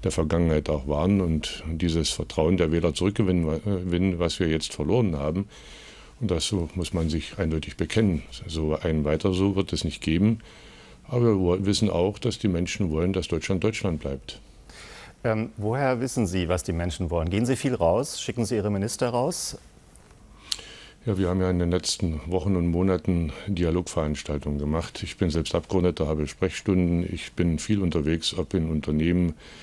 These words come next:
Speaker 1: ob in, äh, sozialen Einrichtungen,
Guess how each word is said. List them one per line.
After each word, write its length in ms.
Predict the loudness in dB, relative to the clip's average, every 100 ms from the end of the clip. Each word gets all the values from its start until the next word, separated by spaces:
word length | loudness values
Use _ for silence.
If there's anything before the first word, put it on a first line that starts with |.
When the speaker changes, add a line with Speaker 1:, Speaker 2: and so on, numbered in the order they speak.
| -18 -16 -16 -8 -2
Speaker 1:
ob 240 | 0 2
in, 220 | 2 4
äh, 220 | 4 2
sozialen 480 | 2 0 2 2 2
Einrichtungen, 600 | 2 2 0 0 0 0